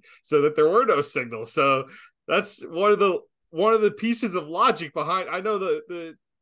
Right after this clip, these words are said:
the head ball coach used to, uh, s-, like to play with quarterbacks a lot there, but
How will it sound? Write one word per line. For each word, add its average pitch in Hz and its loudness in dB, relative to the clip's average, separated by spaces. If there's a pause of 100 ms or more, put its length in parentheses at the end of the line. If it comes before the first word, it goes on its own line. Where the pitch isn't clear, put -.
(400)
the 147 -4
head 160 -4
ball 170 2
coach 170 -2
used 170 -8
to, 147 0 (120)
uh, 139 -8
s-, - -14 (100)
like 147 -6
to 139 -2
play 147 -2
with 131 -2
quarterbacks 143 -2
a 131 -6
lot 143 -4
there, 117 -4
but 123 -6